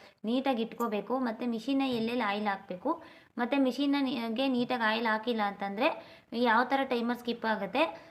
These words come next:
ಮತ್ತೆ ಇದು ಬಾಬಿನ್ ಕೇಸ್ ಹತ್ರ ಮಾತ್ರ ಟೈಮರ್ ಸ್ಕಿಪ್ ಆಗುತ್ತಾ, ಇಲ್ಲ ಬೇರೆ ಕಡೆನೂ ಟೈಮರ್ ಸ್ಕಿಪ್ ಆಗುತ್ತಾ, ಇಷ್ಟು ಟೆನ್ ಪಾಯಿಂಟ್ಸ್‌ಗೆ ನಾನು ಆನ್ಸರ್ನ ಇವಾಗ ಹೇಳ್ತೀನಿ. ಓಕೆನಾ? ನೋಡ್ಕೊಳ್ಳಿ ಯಾವ್ಯಾವ ಥರ ಏ-, ಏನೇನಂತ ಹೇಳ್ತೀನಿ ಅಂತ.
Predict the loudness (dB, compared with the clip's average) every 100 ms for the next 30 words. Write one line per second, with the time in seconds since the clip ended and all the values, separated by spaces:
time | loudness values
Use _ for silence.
0 | -4 0 2 4 4 2 -2 0 2 4
1 | 4 0 0 0 0 0 2 2 2 0
2 | 0 0 -2 -4 -8 -4 -4 0 2 2
3 | 0 -16 -12 -2 0 2 2 2 2 2
4 | 2 0 0 -2 -4 -6 -2 0 0 -6
5 | -8 -10 -20 -8 -6 -4 -2 0 2 2
6 | 2 2 2 0 -2 0 0 2 2 0
7 | 0 0 0 -2 0 2 2 0 -14 -12
8 | -2 0 0 -2 -2 -2 -2 2 2 2
9 | 0 0 0 2 0 -6 -20 -4 2 4
10 | 4 4 4 4 2 2 0 0 -2 -2
11 | -2 0 -2 -4 -16 _ -2 0 0 -2
12 | -2